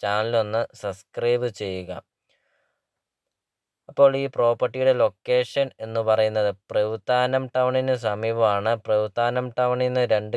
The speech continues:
കിലോമീറ്റർ മാത്രമേ ഉള്ളൂ ഈ പ്രോപ്പർട്ടിയിലോട്ടുള്ള ദൂരം. അപ്പോൾ ഇതിന് ഉടമസ്ഥൻ ചോദിക്കുന്ന വില ഒരു കോടി ഇരുപത് ലക്ഷം രൂപ മാത്രമാണ് ഉടമസ്ഥൻ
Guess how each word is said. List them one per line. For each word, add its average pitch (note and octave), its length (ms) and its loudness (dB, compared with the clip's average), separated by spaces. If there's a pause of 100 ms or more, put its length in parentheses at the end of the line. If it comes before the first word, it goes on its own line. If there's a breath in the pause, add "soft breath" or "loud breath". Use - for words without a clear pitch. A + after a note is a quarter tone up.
കിലോമീറ്റർ A#2+ 600 -2 (260)
മാത്രമേ A2 360 0
ഉള്ളൂ G2+ 140 0 (220)
ഈ G#2 40 -12 (200)
പ്രോപ്പർട്ടിയിലോട്ടുള്ള G#2 880 0 (160)
ദൂരം. F#2+ 280 -4 (2000)
അപ്പോൾ C3 240 6 (260)
ഇതിന് B2 260 -2
ഉടമസ്ഥൻ B2+ 480 0 (260)
ചോദിക്കുന്ന A2+ 600 -2
വില G#2+ 240 4 (400)
ഒരു A2 240 -6
കോടി B2+ 320 4 (300)
ഇരുപത് A#2+ 360 -2
ലക്ഷം C3 360 0
രൂപ A2+ 240 4 (160)
മാത്രമാണ് G#2 640 0
ഉടമസ്ഥൻ G2+ 520 -6